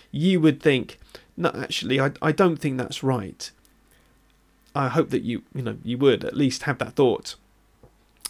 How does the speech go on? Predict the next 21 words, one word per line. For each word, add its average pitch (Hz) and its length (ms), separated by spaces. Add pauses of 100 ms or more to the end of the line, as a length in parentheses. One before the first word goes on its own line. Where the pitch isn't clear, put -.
(220)
And, 165 380
um, 147 400 (1200)
and 165 160
I 170 80
think 165 220
that 170 260
it 160 100
should - 180
be 147 120
like 131 160
that 127 140
with 123 120
church. - 380
You 139 80
know, 127 80
the 123 100
church - 380
is 185 160
a 123 40
family, 113 580 (840)
and, 143 480